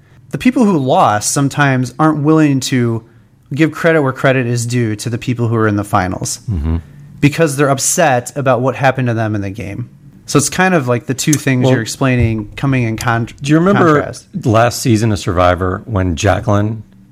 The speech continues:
Speaker 2: who's a friend of mine now, by the way, for some reason, <laughs> when she was, she was being interviewed by the jury for the final vote, and it was Josh said to her,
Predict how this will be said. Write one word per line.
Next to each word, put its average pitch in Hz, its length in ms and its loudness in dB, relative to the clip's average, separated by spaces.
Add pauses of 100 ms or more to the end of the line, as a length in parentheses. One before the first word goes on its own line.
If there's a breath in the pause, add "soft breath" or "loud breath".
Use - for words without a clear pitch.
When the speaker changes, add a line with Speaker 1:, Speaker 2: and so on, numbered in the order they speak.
Speaker 2:
who's 85 200 -2 (140)
a - 80 -6
friend 90 200 0
of 85 60 0
mine 90 200 -2
now, 92 160 -2
by 92 140 0
the 87 120 -2
way, 87 80 0
for - 80 -10
some 92 200 -2
reason, 87 220 0
<laughs> - 680 -6
when 127 260 -2
she 165 240 -2
was, 127 340 -4 (360)
she 156 180 0
was 156 160 2
being 123 260 2
interviewed 98 540 2
by 95 100 0
the 90 120 -2
jury 95 720 -2
for 117 120 -2
the 92 100 0
final 95 300 2
vote, 101 500 0 (160)
and 95 480 0 (220)
it 107 120 2
was 98 300 2
Josh 107 680 0 (140)
said 101 320 0
to 104 140 0
her, 85 280 -2